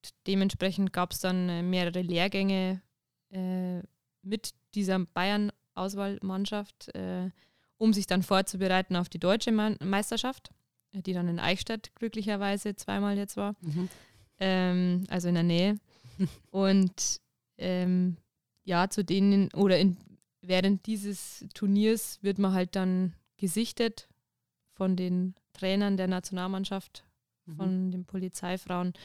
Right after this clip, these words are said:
Speaker 1: Und, äh, ja, da wurde ich dann eingeladen, glücklicherweise, und, äh, bin da jetzt eigentlich, ja, ich glaub, schon drei Mal dabei gewesen auf Lehrgang.
Speaker 2: Mhm. Und ihr habt da ganz norm-, also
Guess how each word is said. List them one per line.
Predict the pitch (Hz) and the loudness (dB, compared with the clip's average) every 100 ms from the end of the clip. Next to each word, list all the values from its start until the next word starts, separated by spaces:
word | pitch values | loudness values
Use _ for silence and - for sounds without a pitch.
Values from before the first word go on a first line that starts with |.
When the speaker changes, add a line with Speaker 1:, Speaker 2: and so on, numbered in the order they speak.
| - - - _ _ | -20 -20 -20 _ _
Speaker 1:
Und, | 180 175 180 165 - - | 0 4 4 2 -6 -6
äh, | 175 | -4
ja, | 180 165 165 240 240 _ _ | 0 0 0 -2 -6 _ _
da | 196 | -4
wurde | 185 185 | -2 -4
ich | - | -2
dann | 185 185 - _ _ | 0 0 -4 _ _
eingeladen, | 180 190 226 226 233 254 285 - - | 2 4 6 6 6 4 -2 -6 -10
glücklicherweise, | - 247 247 233 220 220 226 240 233 | -6 -4 -4 -4 -4 -2 -4 -4 -4
und, | 202 208 202 202 - | 0 2 2 0 -4
äh, | 190 | -8
bin | - 196 | -2 0
da | 190 | 0
jetzt | 185 185 - | 0 -4 -6
eigentlich, | - 175 180 - - _ _ _ _ _ _ _ _ _ _ _ _ | -6 -4 -4 -6 -14 _ _ _ _ _ _ _ _ _ _ _ _
ja, | 185 175 | -6 -4
ich | 185 | -4
glaub, | - 185 | -4 -4
schon | - 180 | -4 -4
drei | 175 175 196 196 - _ | 0 0 0 -2 -8 _
Mal | 196 185 | -8 -4
dabei | 196 202 170 | -2 -2 -2
gewesen | 170 170 170 170 | -2 -6 -6 -8
auf | 175 170 | -8 -6
Lehrgang. | 170 170 170 165 _ - | -6 -4 -6 -8 _ -16
Speaker 2:
Mhm. | 156 135 170 - _ _ _ _ | -10 -4 -4 -4 _ _ _ _
Und | 190 | 4
ihr | 190 | 4
habt | 190 - | 4 2
da | 196 190 180 | 2 4 2
ganz | 170 208 - | 2 0 2
norm-, | 220 175 | 2 2
also | 202 190 170 185 175 | 4 4 4 2 2